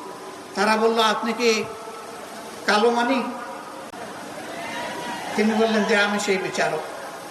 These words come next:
"তা আপনি এখন কোথায় আছেন?" বলে যে, "সম্ভবত আমি ভারতে আছি।"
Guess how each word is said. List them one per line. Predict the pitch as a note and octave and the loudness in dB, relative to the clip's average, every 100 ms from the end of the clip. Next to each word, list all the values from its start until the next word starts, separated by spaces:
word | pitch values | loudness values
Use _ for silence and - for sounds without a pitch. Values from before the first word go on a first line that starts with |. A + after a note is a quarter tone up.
| - - - - - | -12 -12 -12 -12 -4
"তা | - | 2
আপনি | - C#4+ | 4 6
এখন | D4 D4 | 4 4
কোথায় | D4 C#4 C#4 | 2 4 6
আছেন?" | C4+ A3+ F#3 C#3 - - - - - - - A3 | 4 2 -2 -4 -10 -12 -14 -14 -12 -12 -4 2
বলে | A3+ A#3 | 4 4
যে, | |
"সম্ভবত | A#3+ A3 A3 A#3+ A#3 B3 | 2 0 4 6 6 4
আমি | A3+ | 2
ভারতে | F3+ F#3+ G3 - F#3+ | 4 2 2 2 2
আছি।" | D#3+ - | 2 -2